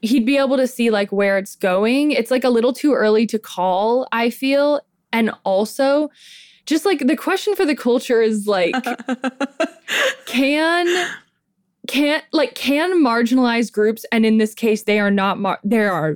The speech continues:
Speaker 2: Yeah.
Speaker 1: w-, one centimeter marginalized. We're talking about Billy Eichner and Elizabeth Banks in this case. Like,
Speaker 2: <laughs>
Speaker 1: these people are one percenters.
Speaker 2: Yeah.
Speaker 1: <laughs> Like, it's really not
Speaker 2: I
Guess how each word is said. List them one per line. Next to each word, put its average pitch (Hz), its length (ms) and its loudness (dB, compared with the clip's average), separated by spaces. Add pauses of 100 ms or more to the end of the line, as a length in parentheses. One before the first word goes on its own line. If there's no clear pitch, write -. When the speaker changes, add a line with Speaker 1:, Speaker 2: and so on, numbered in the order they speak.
(160)
Speaker 2:
Yeah. 175 240 -2 (260)
Speaker 1:
w-, 196 400 2 (240)
one 285 540 2
centimeter 233 680 2
marginalized. 202 1120 2
We're 240 120 0
talking 277 200 2
about 208 300 2
Billy 254 300 2
Eichner 220 400 0
and 208 100 0
Elizabeth 196 420 0
Banks 180 380 -2
in 190 100 0
this 202 220 0
case. 190 420 -2
Like, 208 260 0
Speaker 2:
<laughs> - 460 -8
Speaker 1:
these 302 320 2
people 339 380 0
are 277 600 0 (460)
one 269 420 2
percenters. 277 840 2
Speaker 2:
Yeah. 214 580 -2
Speaker 1:
<laughs> 247 80 -8
Like, 392 180 2 (240)
it's - 280 -2
really 294 460 2
not 254 200 2
Speaker 2:
I 233 40 0